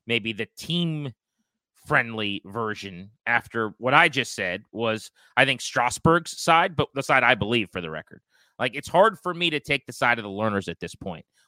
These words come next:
while they're, uh, not giving Rizzo an extension, it doesn't appear, while Johnny DePuglia is resigning, while scouts are being fired, while they're cutting back spending pretty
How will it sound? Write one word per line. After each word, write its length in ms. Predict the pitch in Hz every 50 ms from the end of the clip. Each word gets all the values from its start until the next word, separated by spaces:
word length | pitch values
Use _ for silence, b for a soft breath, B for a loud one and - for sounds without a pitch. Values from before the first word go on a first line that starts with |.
| _ _
while 500 | - 101 120 139 156 165 165 165 160 139
they're, 400 | 135 143 135 127 127 123 98 - _ _ _ _ _ _ _ _ _
uh, 360 | - 107 110 104 98 98 95 - -
not 240 | 135 143 135 127 - _ _ _ 110
giving 360 | 104 135 127 120 120 110 110 - -
Rizzo 320 | 123 127 113 107 113 101
an 80 | 98 95
extension, 520 | 95 - - - 101 90 - - 82 87 82
it 100 | 87 -
doesn't 260 | - 95 90 - 90
appear, 340 | 82 - - 90 82 73 78 -
while 300 | 90 113 139 156 156 147
Johnny 300 | 131 123 143 135 135 131
DePuglia 640 | 117 120 - - 135 135 123 104 107 107 98 92 -
is 180 | - 101 95 90
resigning, 500 | 101 95 85 101 95 85 78 76 76 b b b b b b
while 300 | - 107 127 143 151 147
scouts 440 | - - - 147 139 139 127 - -
are 60 | 120
being 300 | 101 110 107 98 95 92
fired, 400 | - - 98 90 85 78 78 80
while 400 | 85 92 107 131 147 151 151 147
they're 240 | 123 131 127 123 120
cutting 360 | - - 139 135 135 127 127
back 220 | 120 123 117 -
spending 420 | - - _ 127 120 117 117 117 110
pretty 380 | - 120 120 117 113 110 107